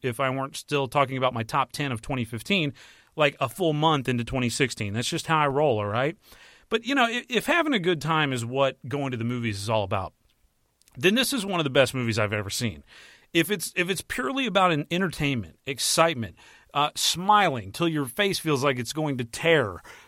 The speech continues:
um, you know, at the muscles in, in your cheeks, that's what Star Wars The Force Awakens did for me. Um, I, I had a blast watching this movie. I enjoyed really everything about it. And there's good reason why I enjoyed everything about it. Because, first off, it was, it was done with care.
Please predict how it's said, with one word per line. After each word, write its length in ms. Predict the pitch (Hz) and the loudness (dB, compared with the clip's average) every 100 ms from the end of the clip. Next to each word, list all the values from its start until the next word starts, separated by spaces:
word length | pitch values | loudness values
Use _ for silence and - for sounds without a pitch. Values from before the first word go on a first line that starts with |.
| - | -4
um, 420 | 123 123 120 123 | 2 2 2 -2
you 160 | 156 151 | -4 -2
know, 120 | 131 | 0
at 200 | 147 123 | -2 -2
the 80 | 143 | -2
muscles 500 | 151 175 - 131 117 | 2 2 2 -2 -2
in, 140 | 135 | -4
in 180 | - 135 | -2 -4
your 140 | 131 | -2
cheeks, 420 | 123 - 180 117 - - - _ _ | -4 -4 -4 -4 -10 -16 -20 _ _
that's 420 | - 175 233 233 | -14 -2 0 0
what 240 | 190 202 185 | -2 -4 -2
Star 260 | - 180 | 2 4
Wars 220 | 165 147 120 | 6 4 0
The 80 | |
Force 300 | 117 147 127 | -2 -2 -2
Awakens 440 | 120 120 117 113 101 | -2 -2 -2 -4 -6
did 360 | 98 127 120 | -4 -2 -2
for 200 | 110 120 | -4 -6
me. 360 | 113 117 104 82 - - _ | -2 -4 -6 -12 -20 -20 _
Um, 320 | 123 123 123 - | -4 -2 -4 -2
I, 160 | 160 - | -2 0
I 140 | 180 | 2
had 260 | 208 208 170 | 2 4 2
a 160 | 139 123 | 2 -4
blast 560 | 113 120 143 131 - | -4 2 6 6 4
watching 360 | 131 127 131 117 | 2 0 0 -4
this 160 | 110 | -4
movie. 280 | 123 117 110 | -4 -6 -4
I 180 | 123 131 | -2 -2
enjoyed 520 | 127 117 127 120 117 _ - | -2 -4 -4 -4 -6 _ -16
really 480 | 127 180 214 165 147 | -8 -2 2 2 4
everything 480 | 156 147 131 135 113 | 2 2 0 0 0
about 380 | 110 120 123 | 4 6 6
it. 120 | 107 101 - - _ | 4 -2 -14 -20 _
And 140 | 208 262 | -2 0
there's 180 | 277 - | 0 0
good 160 | 262 | -2
reason 380 | 220 247 202 151 | -2 -4 -2 0
why 180 | 143 165 | 2 4
I 120 | 160 | 4
enjoyed 280 | 120 113 110 | 2 -2 -2
everything 400 | 110 110 117 113 | -2 -2 -2 -4
about 320 | 104 110 104 | -2 -2 -2
it. 80 | 110 | -2
Because, 380 | 151 - 208 - | -2 -2 -2 -6
first 360 | - 233 240 | -6 -4 -2
off, 160 | 240 190 | 2 2
it 60 | |
was, 160 | 170 143 | 0 -4
it 220 | 165 147 | -6 -4
was 160 | 147 117 | -2 0
done 180 | 170 214 | 0 -2
with 160 | 160 | -4
care. 380 | - 113 95 113 | -4 -6 -4 -6